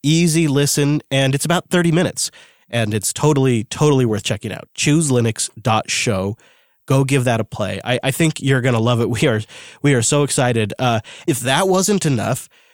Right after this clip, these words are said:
we have recently introduced a new full-time co-host with Wes. So Wes Payne does TechSnap, and Jim Salter, a writer from Ars Technica,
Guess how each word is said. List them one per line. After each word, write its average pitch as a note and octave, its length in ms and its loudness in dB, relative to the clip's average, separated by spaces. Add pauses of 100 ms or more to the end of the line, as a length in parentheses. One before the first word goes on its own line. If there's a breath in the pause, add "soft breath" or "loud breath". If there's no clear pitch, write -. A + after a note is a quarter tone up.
(120)
we D#3 200 2
have C3+ 320 0
recently E3 560 2
introduced C3 580 0
a B2+ 100 0
new D3 220 2
full-time D#3 440 0
co-host C3+ 560 0
with C3 200 -4
Wes. B2+ 280 0
So - 280 -2
Wes C3 240 0
Payne C#3 240 0
does A#2+ 200 -2
TechSnap, G#2+ 500 -4 (1040)
and B2 600 0
Jim D#3 280 0
Salter, E3+ 520 0 (360 soft breath)
a C3 80 2
writer C3+ 260 2
from C3+ 160 0
Ars B2+ 260 0
Technica, E3 560 -2